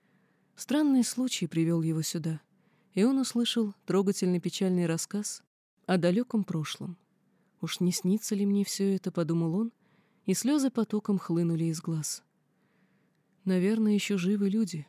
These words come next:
которые помнят те времена", говорит он. "Какая невероятная и какая постыдная история.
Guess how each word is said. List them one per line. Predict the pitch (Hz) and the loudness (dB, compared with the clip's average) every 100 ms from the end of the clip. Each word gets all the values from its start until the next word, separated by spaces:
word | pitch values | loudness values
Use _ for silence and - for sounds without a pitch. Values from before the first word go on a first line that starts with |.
| - | -6
которые | 175 185 190 185 | -2 2 2 2
помнят | 208 233 233 | 0 0 0
те | - 220 | 0 0
времена", | 196 208 208 220 185 _ - | 2 4 4 2 -2 _ -4
говорит | 160 170 165 - | 0 0 0 -4
он. | 160 151 _ _ _ _ _ _ | -6 -8 _ _ _ _ _ _
"Какая | - - 262 285 | -4 2 4 6
невероятная | 254 226 220 220 226 - 170 170 - | 6 6 6 4 2 -2 -8 -10 -2
и | 175 | 0
какая | 185 180 175 | 0 0 -2
постыдная | 175 170 - 190 170 156 | -2 -4 -4 -4 -2 -4
история. | 156 - 151 - 190 | -6 -8 -8 -10 -14